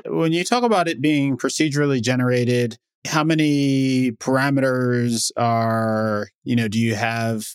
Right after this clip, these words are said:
control over when you're generating a game? Is it, you know, you give it a seed and that kind of creates everything, or do you have more fine-grained control over,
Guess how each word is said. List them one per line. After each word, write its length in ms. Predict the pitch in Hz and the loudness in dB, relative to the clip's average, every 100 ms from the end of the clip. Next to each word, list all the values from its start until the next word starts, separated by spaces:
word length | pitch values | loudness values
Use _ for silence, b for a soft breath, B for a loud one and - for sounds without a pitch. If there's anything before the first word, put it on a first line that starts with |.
| - | -10
control 380 | - 113 131 123 | -6 -2 0 0
over 260 | 120 113 110 | 0 0 0
when 140 | 110 | 0
you're 120 | 107 | -2
generating 680 | 95 110 110 107 104 104 101 | -2 -2 -2 -2 -4 -2 -2
a 80 | 98 | -4
game? 300 | 101 104 98 | -4 -4 -4
Is 100 | 95 | -6
it, 140 | 101 - | -8 -8
you 100 | 104 | -6
know, 100 | 101 | -4
you 160 | 101 214 | -2 -2
give 160 | 220 | -2
it 80 | 208 | -2
a 40 | 190 | -2
seed 420 | - 202 180 147 | 0 0 2 0
and 160 | 120 | 2
that 180 | 113 110 | 0 -2
kind 200 | - 110 | -2 0
of 180 | 110 101 - - | 0 -2 -10 -4
creates 240 | 131 117 | -2 0
everything, 420 | 175 185 185 175 | 0 0 0 2
or 200 | 147 127 | 2 2
do 80 | 113 | 2
you 420 | 117 117 113 110 | 2 2 2 0
have 420 | 104 120 117 113 | -2 0 0 0
more 640 | 110 113 113 113 110 107 104 | 2 0 0 0 -2 -4 -4
fine-grained 600 | 113 113 107 110 107 98 | -2 -2 0 0 -2 -4
control 520 | 101 - 107 104 101 | -6 -4 -2 0 -2
over, 480 | 101 98 98 98 | -2 -4 -4 -4